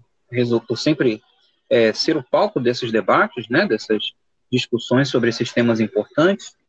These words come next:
Parabéns a você que se preocupou em ouvir e entender isso, e leve isso a outras pessoas, compartilhe isso com outras pessoas, converse, escute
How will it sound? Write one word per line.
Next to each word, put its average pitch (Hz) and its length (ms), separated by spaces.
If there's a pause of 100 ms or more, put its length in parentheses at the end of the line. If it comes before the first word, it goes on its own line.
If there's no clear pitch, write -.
(120)
Parabéns 160 420
a 160 40
você 143 360
que 160 120
se - 140
preocupou 135 540
em 143 100
ouvir 117 280
e 165 240
entender 120 500
isso, 165 420 (440)
e 170 80
leve 190 340
isso 202 220
a - 20
outras 170 340
pessoas, 147 520
compartilhe 139 680
isso 127 220
com 120 160
outras 113 260
pessoas, 117 580
converse, 139 800 (200)
escute 175 680